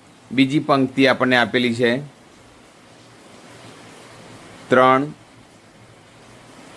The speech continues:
ફરીથી ત્રણ, પાંચ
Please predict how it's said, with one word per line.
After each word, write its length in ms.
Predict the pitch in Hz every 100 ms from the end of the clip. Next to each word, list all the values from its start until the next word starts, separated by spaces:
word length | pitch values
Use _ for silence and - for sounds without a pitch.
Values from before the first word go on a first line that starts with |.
| - - - - - -
ફરીથી 420 | 117 123 123 120 -
ત્રણ, 320 | 123 123 139 151 - - - - - - - - - - - - - - - - - - - -
પાંચ 360 | 110 117 120